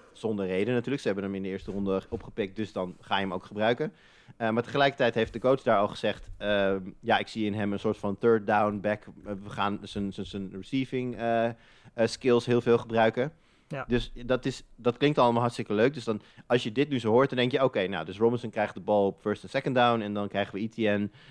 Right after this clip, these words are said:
Speaker 1: eh, op third down en eventueel zal, kan hij ook line, eh, eh, line-up als, eh, als receiver. Ja, op, zoals ik het nu uitteken, gaat het niet gebeuren. Ik weet niet waarom, maar zo gaat het niet gebeuren. Dus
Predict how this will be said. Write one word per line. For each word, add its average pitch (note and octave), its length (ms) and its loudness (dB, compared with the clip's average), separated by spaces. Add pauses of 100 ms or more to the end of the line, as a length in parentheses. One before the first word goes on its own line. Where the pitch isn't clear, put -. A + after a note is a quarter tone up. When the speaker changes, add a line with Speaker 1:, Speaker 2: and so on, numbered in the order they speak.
Speaker 1:
eh, G2+ 160 2
op F#2 120 0
third C#3 240 2
down A#2+ 220 4
en A2 80 -4
eventueel G#2 580 -2
zal, G2 160 -6
kan G#2 180 -4
hij G2 100 -2
ook G2+ 100 -2
line, G2+ 300 0
eh, G2 460 -2
eh, G2 60 -2
line-up G#2 320 0
als, F#2+ 220 -4
eh, F#2+ 120 0 (100)
als - 220 -6
receiver. C3 520 -2 (680)
Ja, - 180 -4
op, G#2+ 80 -4 (260)
zoals C#3 280 6
ik D#3 100 -4
het - 120 -6
nu E3 120 6
uitteken, F#3 520 4
gaat B2+ 200 2
het G#2 120 -10
niet D3 180 -4
gebeuren. G2 280 -2
Ik F#2+ 60 -6
weet A2+ 100 0
niet B2+ 80 0
waarom, D3 180 -2
maar G3+ 80 -4
zo A#3 120 -2
gaat C4 140 -4
het - 100 -8
niet D#3+ 100 -4
gebeuren. F#2+ 320 0
Dus - 260 4